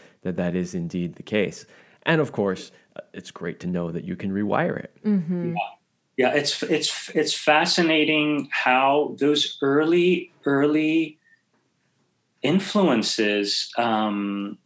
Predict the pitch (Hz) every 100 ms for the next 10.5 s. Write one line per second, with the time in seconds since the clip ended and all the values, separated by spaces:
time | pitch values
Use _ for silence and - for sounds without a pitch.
0 | - 110 131 165 143 - 123 160 160 -
1 | - 120 139 139 104 104 101 101 110 123
2 | 123 - - 107 - - 117 120 120 101
3 | - 143 143 165 123 101 98 - 143 139
4 | - 165 165 - 131 180 - 98 101 -
5 | 117 110 - 123 - 127 113 127 139 98
6 | 90 - 113 123 123 120 117 120 - 123
7 | - - 139 135 104 - 110 98 104 104
8 | - - 101 101 101 101 101 - - -
9 | 120 113 104 - 113 - 113 95 90 90
10 | 90 - 95 -